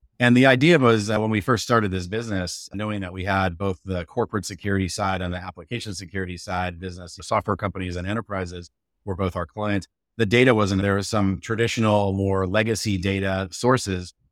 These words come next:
that are usually anywhere from forty to sixty percent off. It's a massive number. And so we wanted to get the true data. So we started looking at our own search data. And we, then we started asking cisos themselves, all industries. This year's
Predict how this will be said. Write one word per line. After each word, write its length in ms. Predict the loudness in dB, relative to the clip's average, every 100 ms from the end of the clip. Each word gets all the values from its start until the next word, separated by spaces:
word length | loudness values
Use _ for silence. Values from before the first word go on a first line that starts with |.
| _
that 120 | -4 0
are 80 |
usually 580 | 6 8 8 8 6 2
anywhere 320 | 0 0 -2
from 200 | -4 -10
forty 340 | -6 -2 2 0
to 100 | -2
sixty 340 | -8 -10 -12
percent 340 | -14 -6 0 0
off. 180 | 0 -4
It's 120 | -6
a 80 | -4
massive 480 | -2 -4 -6 -14
number. 340 | -12 -10 -10 -12
And 240 | -12 -12
so 180 | -6 -2
we 140 | 0
wanted 220 | 0 -2 -4
to 60 |
get 120 | -6
the 80 | -10
true 300 | -12 -8 -6
data. 400 | -6 -8 -10 -14 _ _ _
So 140 | 0 2
we 100 | 4
started 240 | 4 4
looking 260 | 4 4 2
at 80 | 2
our 140 | 2
own 160 | 0 0
search 340 | 0 0 -2
data. 320 | -6 -4 -4
And 100 | -2
we, 60 | 2
then 120 | 4
we 100 | 4
started 300 | 2 0 0
asking 360 | -2 -4 -6 -10
cisos 520 | -8 -6 -2 -2 -4 _ _
themselves, 720 | -4 -2 2 4 4 2 -4 -12 -2
all 200 | 0 2
industries. 580 | 2 0 -4 -8 -8 -2
This 240 | -2 2
year's 460 | 6 8 8 4